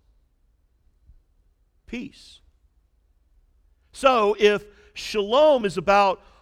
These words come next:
wholeness, the opposite of that would be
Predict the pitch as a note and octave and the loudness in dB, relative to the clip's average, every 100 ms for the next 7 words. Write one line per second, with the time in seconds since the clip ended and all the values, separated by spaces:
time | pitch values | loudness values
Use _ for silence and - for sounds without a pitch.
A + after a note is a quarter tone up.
0 | _ _ - A#3+ B3 A#3 D#3 A#2+ - - | _ _ -2 2 4 2 -4 -12 -14 -20
1 | - - - - _ _ _ _ _ _ | -20 -20 -20 -20 _ _ _ _ _ _
2 | _ _ - A3 A3+ B3+ D4+ D4 - G#3 | _ _ -12 -4 4 4 4 -2 -6 -6
3 | F#3 D#3 F3 F#3 F3 F3+ D3+ F3 E3+ F3+ | -4 0 0 0 0 -2 -2 -6 -4 -6